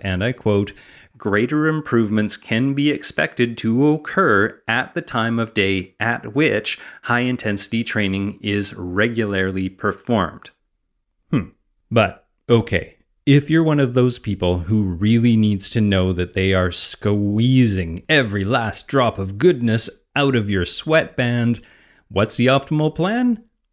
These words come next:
Well, the optimal combination is actually having an aerobic session lasting about thirty to sixty minutes in the morning, followed by a more intense high-intensity interval training or resistance workout or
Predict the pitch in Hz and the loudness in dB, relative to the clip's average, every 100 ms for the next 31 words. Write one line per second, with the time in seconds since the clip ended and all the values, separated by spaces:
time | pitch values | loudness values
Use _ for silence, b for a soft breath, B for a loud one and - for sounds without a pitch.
0 | - 101 202 196 - 110 123 120 _ 151 | -2 2 2 -2 -12 0 0 0 _ -4
1 | 175 - 208 202 202 139 139 135 120 101 | -2 -4 -4 -4 -2 0 0 2 2 0
2 | - 104 104 117 113 104 90 98 95 - | -2 -2 -4 -2 0 0 -2 -4 -4 -4
3 | 101 92 90 90 90 87 85 90 117 143 | -4 -2 -2 -4 -4 -4 -4 0 0 0
4 | 175 - 123 98 - 110 147 B B B | -6 -4 -2 -2 -2 -2 -2 B B B
5 | 80 82 98 95 95 - 101 95 123 131 | -6 -6 -4 -2 -2 -2 -4 -2 -2 -2
6 | 139 147 - 156 110 104 104 - 110 110 | -2 -4 -4 -2 0 -2 -4 -8 -2 0
7 | 160 175 190 139 104 117 b b b _ | 0 0 0 2 0 -4 b b b _
8 | 101 95 107 120 107 95 92 87 95 98 | -2 0 2 -2 0 0 0 -2 -2 0
9 | 104 101 107 147 147 147 - 160 151 - | 0 -2 -2 -2 -2 -4 -4 -4 -4 -8
10 | - 143 131 117 - 123 - 107 98 98 | -8 -4 -2 -2 -2 -4 -2 -4 -4 -2
11 | 95 90 - 98 95 95 101 101 95 101 | -4 -4 -4 -4 -2 -2 -2 -2 -2 -2
12 | 104 170 - 117 95 - 80 - 98 120 | -2 -4 -2 -4 -4 -6 -8 -4 -2 0
13 | 95 92 | 0 -2